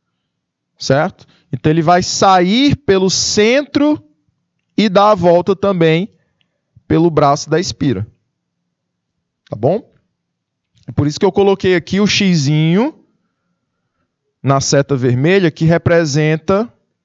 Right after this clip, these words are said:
o campo magnético saindo, perdão, entrando. O campo magnético com o xizinho representa entrada, né?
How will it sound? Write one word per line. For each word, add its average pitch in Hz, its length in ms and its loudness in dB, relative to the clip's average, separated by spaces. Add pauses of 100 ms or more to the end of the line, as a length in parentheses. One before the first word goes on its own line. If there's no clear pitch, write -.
o 160 100 0
campo 160 340 -4
magnético 156 640 -2
saindo, 180 520 -2 (160)
perdão, 139 320 2
entrando. 147 500 -4 (800)
O - 40 -20
campo - 220 -2
magnético 135 580 -2
com 135 180 -2
o 131 40 4
xizinho 165 600 0
representa 151 840 -2
entrada, 147 520 -2
né? 151 240 -2